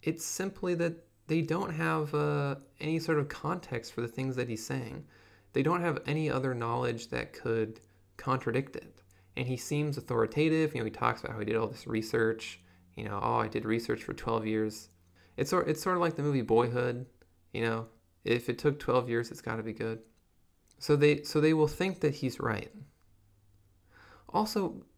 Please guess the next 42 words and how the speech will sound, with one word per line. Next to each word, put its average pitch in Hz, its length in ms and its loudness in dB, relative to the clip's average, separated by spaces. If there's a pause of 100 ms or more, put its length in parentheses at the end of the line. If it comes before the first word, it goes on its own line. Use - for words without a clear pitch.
(280)
o-, - 60 2
on 196 320 4
a 170 60 2
side 143 320 2
note 110 240 -2
here, 107 320 -4 (240)
almost 320 400 -2
none 156 340 0
of 190 180 0
the 143 60 2
things 156 360 -2
he 135 120 -2
says 135 400 -2
in 123 80 -4
this 113 140 -4
episode 123 300 -2
are - 260 -6
original 117 480 -2
to - 120 -16
him. - 340 -10 (680)
Basically, 196 560 0
everything 170 420 0
he 151 120 -2
says 127 500 -2
had 117 140 -2
already 127 360 6
been 107 500 -2 (340)
thought 123 320 2
of 110 360 2
and 101 220 -8
theorized 107 680 -2
about. - 300 -10 (480)
So - 140 0
I 147 80 4
don't 202 120 2
know 185 120 2
what 160 220 4
took 151 200 0
him 120 180 -2
twelve 127 420 0
years 117 300 2
exactly. - 640 -10